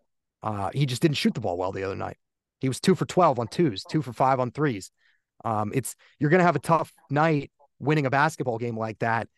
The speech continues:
if your leading scorer, who's, who's coming off a big night, triple O T against LaSalle, goes four for seventeen. It's just not gonna happen. Um, so I, I was impressed with their compete,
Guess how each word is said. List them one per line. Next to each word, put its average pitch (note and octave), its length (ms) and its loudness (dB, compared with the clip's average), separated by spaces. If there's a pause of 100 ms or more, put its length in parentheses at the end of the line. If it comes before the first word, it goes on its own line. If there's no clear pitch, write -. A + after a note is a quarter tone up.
(140)
if - 180 -6
your C3+ 100 0
leading C#3+ 240 4
scorer, D3+ 420 2
who's, A#2+ 180 -6 (220)
who's B2+ 160 -4
coming D3 220 2
off C3+ 140 4
a A#2 40 0
big B2 220 -2
night, C#3 240 0
triple C3 300 -4
O C3 60 0
T D3 200 0
against A#2+ 260 -4
LaSalle, C3 380 0
goes A2+ 200 -8
four C3+ 280 -4
for - 160 -6
seventeen. B2 640 -2 (400)
It's - 200 -10
just C3 140 -2
not C#3+ 160 2
gonna G2 140 -4
happen. - 360 -2 (400)
Um, G#2 360 -2 (320)
so C3+ 400 2 (500)
I, C3 180 0
I D3 120 4
was E3 160 4
impressed D#3 500 0
with C3+ 80 -4
their D3 120 0
compete, C#3 500 -4